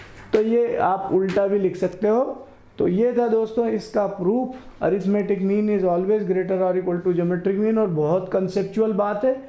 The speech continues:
इसको आप ध्यान रखना, काफ़ी important चीज़ है, objective में भी आ सकती है और छोटे questions में भी आ सकती है। और मेरी best wishes है, Channel को like, share, subscribe कर दें, दोस्तों तक बात पहुंचा दें, ज़्यादा से ज़्यादा पहुंचे, यही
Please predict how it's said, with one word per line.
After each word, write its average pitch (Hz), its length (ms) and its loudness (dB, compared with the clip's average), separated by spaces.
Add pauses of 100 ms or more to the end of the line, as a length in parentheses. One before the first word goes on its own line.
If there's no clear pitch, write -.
(380)
इसको 180 440 0
आप 185 320 0
ध्यान 175 280 0
रखना, 214 320 0 (340)
काफ़ी 165 380 0
important 175 840 -2
चीज़ 220 260 0
है, 240 180 2
objective 175 600 0
में 240 160 2
भी 208 100 0
आ 185 100 0
सकती 185 400 -4
है 233 200 2 (440)
और 185 160 2
छोटे 214 340 2
questions 196 480 0
में 185 140 2 (260)
भी 196 240 2
आ 156 220 0
सकती 165 420 -2
है। 233 180 2 (500)
और 175 220 2
मेरी 190 260 2
best 208 300 -2
wishes 214 360 -2
है, 220 240 -2
Channel 170 400 0
को 170 140 0
like, 170 400 0
share, 156 320 0
subscribe 156 680 -2
कर 202 160 0
दें, 208 260 0
दोस्तों 156 380 0
तक 147 220 -2
बात 160 300 0
पहुंचा 202 320 0
दें, 208 220 0
ज़्यादा 156 300 2
से 147 140 -2
ज़्यादा 139 340 0
पहुंचे, 170 460 0
यही 151 440 0